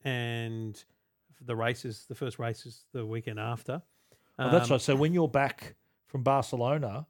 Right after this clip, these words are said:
Speaker 2: it's, it's Formula
Speaker 1: It's
Speaker 2: One.
Speaker 1: on, baby.
Speaker 2: Boom. What
Speaker 1: Oh,
Speaker 2: date is,
Speaker 1: yeah.
Speaker 2: what's the date? The weekend is from which to which?
Speaker 1: I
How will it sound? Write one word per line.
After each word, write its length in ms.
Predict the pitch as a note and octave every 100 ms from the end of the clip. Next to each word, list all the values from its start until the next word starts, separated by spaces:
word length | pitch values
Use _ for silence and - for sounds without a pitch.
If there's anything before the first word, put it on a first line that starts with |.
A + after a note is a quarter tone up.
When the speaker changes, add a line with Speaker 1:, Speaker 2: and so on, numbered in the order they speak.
| -
Speaker 2:
it's, 280 | A#2+ - -
it's 220 | C3+ -
Formula 420 | - D#3 C3+ D3+ C#3+
Speaker 1:
It's 80 |
Speaker 2:
One. 100 | C3+
Speaker 1:
on, 100 | C3
baby. 360 | A#2 G2+ G#2 A2+
Speaker 2:
Boom. 380 | A#2+ F3+ B3 A#2
What 200 | C3+ F#3+
Speaker 1:
Oh, 20 | F#3
Speaker 2:
date 180 | F#3+
is, 120 | - D#3+
Speaker 1:
yeah. 40 |
Speaker 2:
what's 180 | F#3+ F#3+
the 100 | F#3
date? 320 | E3 G#3 -
The 100 | E3
weekend 460 | C3 D#3 D#3+ D#3+ D3+
is 140 | C#3+
from 220 | - D3 C#3
which 180 | D#3
to 80 | -
which? 220 | E3 - - - - - - - - _ _ _ _ _ _
Speaker 1:
I 40 | _